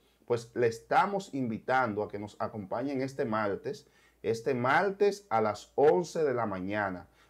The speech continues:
Vamos a estar en la Casa Nacional del A D P, vamos a estar solicitándole al A D P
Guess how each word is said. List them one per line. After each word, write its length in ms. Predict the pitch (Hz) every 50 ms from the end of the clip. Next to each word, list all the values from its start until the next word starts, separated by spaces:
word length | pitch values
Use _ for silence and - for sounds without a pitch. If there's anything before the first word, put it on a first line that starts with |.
| _ -
Vamos 320 | 101 104 120 135 131 -
a 20 | 123
estar 260 | 110 - - 127 123
en 100 | 127 120
la 140 | 117 101 -
Casa 300 | - 110 123 120 135 131
Nacional 480 | 127 120 117 113 107 104 110 117 117
del 140 | 110 101 98
A 80 | 104 107
D 100 | 107 104
P, 340 | - - 147 160 - - _ _ _ _ _
vamos 300 | - 101 107 117 117 -
a 20 | 113
estar 280 | 110 - 117 117 117
solicitándole 1040 | 113 - 123 110 101 101 101 - - 90 - - - 104 123 156 180 180 160 131 120
al 100 | 110 107
A 80 | 107 110
D 120 | 110 107
P 300 | 104 - 104 104 107 -